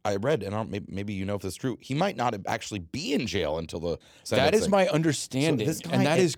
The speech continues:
Speaker 2: crazy
Speaker 1: what an
Speaker 2: because he
Speaker 1: idiot.
Speaker 2: just, like,
Speaker 1: <laughs>
Speaker 2: accomplished, the thing that got him sent back to
Speaker 1: I
Speaker 2: jail
Speaker 1: know.
Speaker 2: was leaking Carolyn's, um,
Speaker 1: Diary
Speaker 2: journals,
Speaker 1: or whatever, yeah.
Speaker 2: which seemed to accomplish absolutely nothing and seemed like it could not have accomplished anything because,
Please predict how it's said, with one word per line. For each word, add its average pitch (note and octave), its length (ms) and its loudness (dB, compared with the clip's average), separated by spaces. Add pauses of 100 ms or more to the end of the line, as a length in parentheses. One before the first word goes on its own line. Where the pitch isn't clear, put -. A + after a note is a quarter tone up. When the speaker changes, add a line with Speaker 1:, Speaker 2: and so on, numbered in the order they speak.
Speaker 2:
crazy D#3 680 2
Speaker 1:
what B2 120 2
an - 60 2
Speaker 2:
because C#3 120 4
he D3+ 220 0
Speaker 1:
idiot. F#3+ 280 -6 (260)
Speaker 2:
just, D#3+ 260 0
like, D3+ 160 6
Speaker 1:
<laughs> - 220 0
Speaker 2:
accomplished, F3+ 720 -2 (100)
the C3 120 0
thing B3 160 2
that A#3 100 0
got E3 160 4
him C#3 80 2
sent C3+ 180 0
back A2+ 200 2
to A2 60 -12
Speaker 1:
I - 20 -16 (160)
Speaker 2:
jail A#3 140 8
Speaker 1:
know. C#3+ 40 8
Speaker 2:
was B2 220 2
leaking C3 360 2
Carolyn's, A2+ 720 0 (280)
um, G#2+ 160 2
Speaker 1:
Diary A#2+ 320 2
Speaker 2:
journals, C#3+ 200 6
Speaker 1:
or - 60 6
whatever, E3+ 280 4
yeah. A#2+ 220 0 (400)
Speaker 2:
which D#3+ 220 2
seemed C#4+ 380 0
to E4 120 2
accomplish F3 800 -2
absolutely D#3 460 0
nothing D3 260 2
and C3 100 0
seemed E3 300 -2
like D3+ 180 2
it - 140 -12
could D3+ 180 -8
not F#3+ 200 0
have E3 120 -2
accomplished A2 440 -4
anything A2+ 260 -2
because, B2 300 0